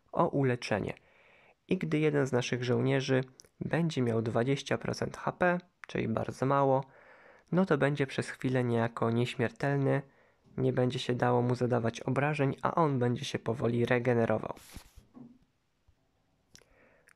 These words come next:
Kolejna wieżyczka to wieżyczka nam dobrze znana, Arcane Wizard, czyli Arkana. Wieżę tą mieliśmy w jedynce, mamy tutaj czarodzieja,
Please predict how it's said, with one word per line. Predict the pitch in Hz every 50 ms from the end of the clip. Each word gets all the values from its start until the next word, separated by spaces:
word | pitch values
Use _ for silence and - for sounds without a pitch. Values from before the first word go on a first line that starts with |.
| _ -
Kolejna | - 202 220 220 214 214 208 185
wieżyczka | 170 160 156 156 160 160 - - - 143
to | 131 - 123
wieżyczka | 120 127 120 120 120 120 - - - 113
nam | 110 107 104 -
dobrze | - 123 120 120 123 123 117
znana, | 123 143 165 175 180 170 156 147 147 151 - - _ _ _ _ _ _ -
Arcane | - - 190 185 185 - - 131 127 131 131 127 127
Wizard, | 139 135 127 117 123 113 - - - - - - - _ _ _
czyli | - - - 196 190 175 -
Arkana. | - - - - - - - 147 147 143 135 135 139 - - _ _ _ _ -
Wieżę | - 127 123 143 156 147 139 135
tą | - - 123 117
mieliśmy | 117 110 110 107 127 - - - 104 107
w | -
jedynce, | 131 143 151 151 143 143 135 - - 117
mamy | 113 113 110 110 110
tutaj | - - - - - 113
czarodzieja, | - - - 143 143 139 135 131 123 120 117 117 117 117